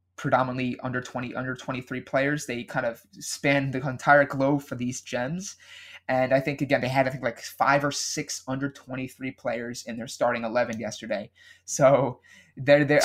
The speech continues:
again, they're, they're, if they're, if they're listening, uh, shout out to you guys for all the work you guys are doing. But again, they, you know, there's a lot of talent. Yes, Simeone, I think he's twenty-three. But if you're looking at even players below twenty-three who have upside and, uh, you know, some,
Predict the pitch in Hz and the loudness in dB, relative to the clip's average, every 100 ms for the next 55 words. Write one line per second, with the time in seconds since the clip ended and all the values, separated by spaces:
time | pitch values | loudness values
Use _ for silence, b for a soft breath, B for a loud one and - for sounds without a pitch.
0 | 139 143 131 135 143 147 139 139 139 139 | 8 8 4 4 4 4 2 0 -2 -2
1 | 151 147 - 147 156 156 156 160 143 127 | 2 0 0 -2 4 4 4 2 0 0
2 | 123 123 120 - 131 131 135 131 123 120 | 4 4 4 8 6 6 2 2 4 2
3 | - 120 117 117 113 117 120 120 117 113 | 0 -4 0 4 4 4 -2 -4 -6 -6
4 | 104 127 123 113 107 110 - 139 139 113 | -6 -4 -4 -4 -2 -4 -2 2 2 2
5 | 107 127 120 123 131 123 117 123 123 123 | -6 -6 -6 -4 -4 -4 -6 -4 0 0
6 | 113 151 135 117 123 - - 120 117 120 | -2 0 0 0 -4 -4 -8 -8 -6 -6
7 | 120 120 104 104 - 123 117 - 117 117 | -6 -8 -12 -16 -12 -8 -8 -10 -12 -8
8 | 131 - b b - 127 127 127 139 131 | -8 -10 b b -4 -2 -2 -6 -4 -4
9 | 120 104 - _ 143 135 123 - 127 123 | -4 -4 -6 _ -4 -4 -4 -2 0 -2
10 | - 110 113 127 - 143 143 - 156 160 | -6 -6 -4 -4 -4 -4 -4 -4 -2 -2
11 | 151 120 127 127 139 - 139 131 143 117 | -6 -4 -2 -2 -4 -4 2 2 2 0
12 | 113 113 107 85 69 76 - _ 131 113 | -4 -4 -6 -6 -4 -4 -10 _ -10 -8
13 | 120 - 113 104 | -6 -6 -6 -6